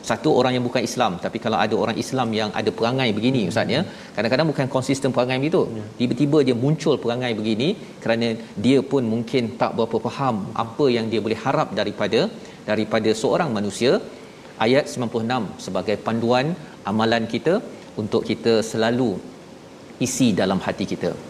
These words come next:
Speaker 1: Silakan, Ustaz, kita
Speaker 2: Baik.
Speaker 1: baca sekali lagi
Speaker 2: Terima kasih.
Speaker 1: ayat sembilan puluh enam.
Speaker 2: Terima kasih, Fadil Ustaz Fazrul.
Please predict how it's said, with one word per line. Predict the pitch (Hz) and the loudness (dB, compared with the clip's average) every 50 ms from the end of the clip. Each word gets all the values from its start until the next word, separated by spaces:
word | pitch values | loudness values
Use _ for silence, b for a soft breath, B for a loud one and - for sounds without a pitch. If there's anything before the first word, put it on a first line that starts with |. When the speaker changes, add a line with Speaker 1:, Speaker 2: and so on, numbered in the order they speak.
| - - - | -16 -14 -4
Speaker 1:
Silakan, | - 98 98 104 98 95 | 0 0 2 2 2 2
Ustaz, | 139 147 - - | 0 0 0 0
kita | - 113 | 0 0
Speaker 2:
Baik. | 110 - | 2 2
Speaker 1:
baca | - - 107 101 | 2 0 0 0
sekali | - 107 104 95 95 | 0 0 0 0 0
lagi | 95 101 131 143 | 2 2 2 0
Speaker 2:
Terima | - 110 107 101 | 0 -2 -6 -4
kasih. | - 101 | 0 2
Speaker 1:
ayat | 98 92 - | 2 2 2
sembilan | - 95 92 85 | 0 -2 -2 -2
puluh | 82 82 - | -4 -6 -6
enam. | 69 69 - | -6 -10 -10
Speaker 2:
Terima | - - - - - 233 113 104 | -12 -14 -16 -14 -10 -6 0 0
kasih, | 107 98 120 110 104 95 - | 0 2 4 2 2 2 0
Fadil | 113 92 101 92 | -2 -2 -2 -4
Ustaz | - - 98 92 95 - | -2 -2 -2 -2 -2 -2
Fazrul. | 98 92 95 98 104 104 | -2 -2 0 0 0 0